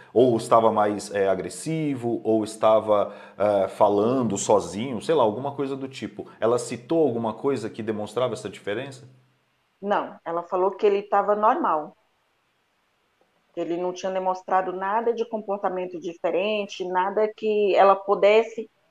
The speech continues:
Speaker 2: pelo menos agora, imaginar que poderia ser uma, como que eu posso te falar, uma demonstração, assim, de um comportamento, que ele já tivesse, poderia ser planejando alguma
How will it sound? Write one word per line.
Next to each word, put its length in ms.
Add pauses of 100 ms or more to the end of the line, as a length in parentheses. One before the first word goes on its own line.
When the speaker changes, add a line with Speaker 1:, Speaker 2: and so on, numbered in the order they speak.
(200)
Speaker 2:
pelo 160
menos 280
agora, 340
imaginar 580
que 140
poderia 400
ser 500
uma, 960 (1700)
como 180
que 100
eu 80
posso 240
te 40
falar, 180
uma 180
demonstração, 920
assim, 220
de 80
um 80
comportamento, 800
que 80
ele 100
já 100
tivesse, 440
poderia 420
ser 220
planejando 440
alguma 260